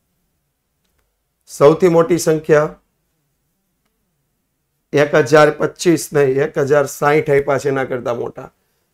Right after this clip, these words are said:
એક હજાર સાઈઠ કરતા એક હજાર પંચોતેર મોટા. બસ એક હજાર પંચોતેર most.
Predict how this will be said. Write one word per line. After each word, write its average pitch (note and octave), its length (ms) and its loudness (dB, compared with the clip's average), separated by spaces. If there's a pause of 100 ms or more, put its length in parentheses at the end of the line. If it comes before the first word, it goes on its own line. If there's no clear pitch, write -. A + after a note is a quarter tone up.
(300)
એક C#3+ 180 0
હજાર C#3+ 220 2
સાઈઠ C#3+ 340 0
કરતા C#3 240 -2
એક C#3+ 200 -2
હજાર C#3+ 220 2
પંચોતેર C#3+ 520 -2
મોટા. C3+ 300 -2
બસ D3 280 0
એક D#3+ 180 -2
હજાર D#3 240 0
પંચોતેર D3 520 -4
most. D3 520 -10